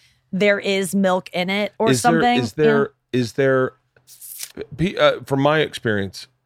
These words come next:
Speaker 2: veganism is more of an ethical decision, correct?
Speaker 1: It doesn't have to be. I feel like some people do it for health. Some people do it to save the world because,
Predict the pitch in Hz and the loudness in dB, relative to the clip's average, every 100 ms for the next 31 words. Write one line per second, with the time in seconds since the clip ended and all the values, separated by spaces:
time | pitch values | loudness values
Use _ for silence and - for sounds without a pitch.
0 | _ _ - 104 147 147 139 110 117 113 | _ _ -12 0 0 2 -2 -2 -4 -6
1 | 95 113 113 110 110 - 113 120 110 98 | -4 -2 -2 -2 -6 -6 -6 -4 -6 -6
2 | 90 85 85 - - _ - - - - | -8 -10 -10 -14 -20 _ -6 -4 -4 -10
3 | - - - 285 - 349 392 214 214 214 | -20 -20 -4 -2 2 2 2 0 -2 -2
4 | 190 180 196 220 214 196 185 185 175 175 | -2 -2 -2 -4 -2 -4 -4 -4 -4 -4
5 | 165 - 175 160 156 - - 190 175 170 | -4 -6 -4 -2 -4 -6 -8 -8 -6 -6
6 | 175 175 165 - 180 - 165 160 165 165 | -4 -4 -4 -6 -8 -2 -4 -4 -4 -2
7 | 156 160 165 160 | -4 -4 -8 -8